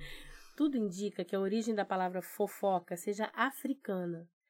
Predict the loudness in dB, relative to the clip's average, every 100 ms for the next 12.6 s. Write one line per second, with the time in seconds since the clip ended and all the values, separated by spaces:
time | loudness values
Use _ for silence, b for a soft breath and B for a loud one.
0 | b b b 0 0 4 6 6 2 -4
1 | -8 -2 0 2 2 0 0 0 2 0
2 | 2 0 2 0 -2 -6 -4 -2 2 2
3 | 4 2 0 -4 -4 -4 -4 -6 0 2
4 | 2 -2 -6 -4 -2 -2 -2 -4 -12 b
5 | b _ 0 0 4 4 4 2 0 -2
6 | -6 -2 -2 0 -2 0 2 2 2 0
7 | 0 -2 -4 b b b 2 2 2 -2
8 | -4 -6 -12 -4 0 0 2 2 2 0
9 | -2 b b b 0 4 6 6 4 0
10 | -2 0 2 0 0 2 4 4 2 2
11 | 2 4 2 2 0 2 0 0 -2 -2
12 | -2 0 0 -2 -6 -6